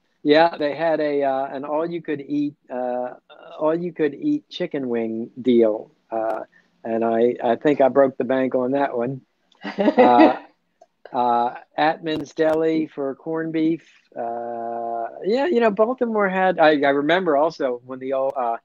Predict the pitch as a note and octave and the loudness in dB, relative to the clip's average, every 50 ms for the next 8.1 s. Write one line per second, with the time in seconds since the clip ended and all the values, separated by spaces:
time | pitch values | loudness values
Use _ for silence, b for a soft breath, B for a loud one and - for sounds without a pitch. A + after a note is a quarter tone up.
0 | _ _ _ _ _ _ C#3+ C3+ C3 - E3 E3+ F3 E3+ D3 B2+ - - B2+ - | _ _ _ _ _ _ -8 -8 -4 -2 0 0 0 0 -2 -4 -6 -10 -10 -6
1 | - B2+ A#2+ A#2+ A#2+ A#2+ A#2 A#2 A2 A#2 C3 D3 D#3 D3+ B2+ A#2 G#2+ G#2+ G#2+ A2 | -6 -6 -6 -6 -8 -8 -10 -10 -4 0 2 2 4 2 2 -2 -4 -4 -8 -10
2 | A2+ A2+ A2 - _ _ _ _ _ _ _ - C3+ C3 B2 A#2+ A2+ A2+ - _ | -10 -12 -14 -16 _ _ _ _ _ _ _ 0 2 2 2 2 0 -2 -8 _
3 | _ _ _ _ _ _ - B2+ C3 B2+ B2+ C#3 - - C#3+ C#3 C#3+ C#3+ D3 C#3+ | _ _ _ _ _ _ -10 -8 -8 -6 -8 -8 -8 -2 2 4 4 4 4 4
4 | C#3+ B2+ A#2 - - - _ - C#3 C3+ C#3 - - C#3 - - - D#3+ D#3+ D#3 | 2 0 0 -2 -6 -2 _ 2 2 2 0 -2 -4 -4 -4 0 4 4 4 6
5 | D#3 C#3+ - - D3 C#3+ D3 C3+ B2 B2+ - - D#3 D3 C#3+ C#3 C3+ C3+ C3 C3+ | 4 2 0 0 0 0 0 0 -2 -8 -8 -4 -2 -2 0 0 -2 -2 -4 -4
6 | C3+ C3+ C3+ C3 C3 - C#3+ C#3 C#3 C#3 C3+ C3+ B2 B2 B2 B2 B2 A2+ B2+ A#2+ | -4 -4 -4 -6 -2 0 2 2 2 2 2 0 0 0 -2 -4 -6 -6 -4 -4
7 | A#2+ A#2 - _ C3+ B2+ B2 A#2+ B2 B2 A#2+ B2 B2 C3 C#3 C3 B2+ B2+ A#2+ B2 | -4 -6 -8 _ -4 -2 -2 0 -2 -2 -2 -4 -6 -10 -12 -16 -18 -18 -16 -16
8 | B2 A#2 | -16 -16